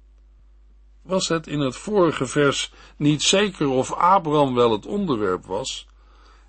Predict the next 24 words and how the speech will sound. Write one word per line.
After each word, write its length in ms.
In 180
vers 300
twaalf 520
is 200
het 140
wel 300
duidelijk. 600
Ook 220
Romeinen 580
vier 280
vers 300
negentien 640
vermeldt 540
dat 240
Abraham 560
te 140
oud 300
was 260
om 220
nog 220
een 140
kind 280
te 120
verwekken. 480